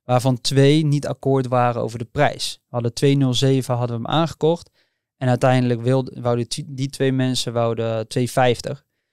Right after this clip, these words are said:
Ja, toen zei ik van: "Ja, dat snoept zoveel uiteindelijk al van mijn rendement af, dat ik, eh, het niet, eh, niet ben gaan doen." Ehm,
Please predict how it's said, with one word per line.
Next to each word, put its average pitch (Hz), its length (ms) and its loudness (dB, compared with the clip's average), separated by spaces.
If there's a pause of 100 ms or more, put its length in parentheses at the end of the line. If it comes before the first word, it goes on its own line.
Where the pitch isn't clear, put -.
(140)
Ja, - 280 -8
toen 127 120 -2
zei 120 180 4
ik 123 60 0
van: 127 120 0
"Ja, 117 60 2
dat 120 140 -2
snoept - 300 -2
zoveel 143 540 2
uiteindelijk 135 520 -2
al 131 100 0
van 131 140 -4
mijn 127 120 -2
rendement 131 460 0
af, - 300 -8
dat 123 180 0
ik, 117 220 -6
eh, 117 160 0
het 117 120 -4
niet, 127 300 -4
eh, 120 260 0
niet 123 220 -6
ben 120 180 -2
gaan 117 160 -2
doen." 135 280 2 (640)
Ehm, 123 500 4